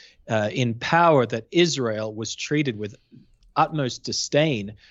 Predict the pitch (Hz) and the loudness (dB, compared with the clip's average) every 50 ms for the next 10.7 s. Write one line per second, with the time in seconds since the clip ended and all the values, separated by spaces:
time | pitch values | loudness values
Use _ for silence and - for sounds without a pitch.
0 | _ _ _ _ 156 117 113 104 107 - 143 143 143 143 131 117 147 160 143 117 | _ _ _ _ -8 -8 -8 -6 0 2 2 4 2 2 -2 -4 -4 -2 -2 -4
1 | 101 104 110 113 139 - - 123 110 117 - - - - 165 175 175 170 - - | -6 -10 -6 -6 -6 -4 -4 -6 -6 -8 -10 -12 -6 -2 0 2 2 0 -2 -4
2 | 160 143 135 - - 131 135 139 143 131 113 107 - - - 127 117 113 - 135 | -6 -6 -6 -6 -4 -4 0 0 0 0 0 -2 -4 -4 -4 -4 -6 -2 0 0
3 | 127 127 135 - - - 120 - - 131 120 117 113 110 - 117 127 139 139 - | 0 0 -2 -4 -4 -4 -4 -2 0 0 0 0 0 -2 -2 -2 0 0 0 2
4 | 135 117 117 113 107 113 110 - - 123 113 110 - - 139 135 127 117 113 - | 2 2 2 2 0 -4 -8 -6 -4 -4 -4 -4 0 2 2 4 4 2 0 -6
5 | - - _ - - - - 143 143 139 139 131 123 120 113 113 110 - - 127 | -12 -20 _ -8 -4 0 2 2 2 4 2 2 2 2 0 0 -4 -4 -4 -2
6 | 120 123 131 131 135 131 123 120 120 113 - - - - - 135 123 123 123 120 | 2 4 4 4 4 2 2 0 0 0 0 -2 -4 -4 0 0 2 4 4 4
7 | 120 120 117 117 - - - - - - 120 131 135 139 139 127 127 117 110 117 | 4 2 2 -2 -8 -16 -20 -18 -8 0 2 4 4 4 4 2 0 -2 -4 -4
8 | 110 110 - - - - - _ _ - 117 110 - 143 139 135 131 123 127 127 | -4 -4 -4 -8 -18 -20 -20 _ _ -4 -4 0 2 2 2 2 2 0 0 2
9 | 143 135 - 139 120 - - 135 131 127 117 110 - - 131 131 120 117 113 113 | 2 2 0 -2 -4 -4 -4 -2 -2 0 -2 -2 -2 -2 -2 -2 -2 -4 -6 -6
10 | - 117 113 - - 117 120 143 160 170 - - 107 87 | -6 -8 -8 -6 -8 0 2 4 6 6 4 2 -2 -6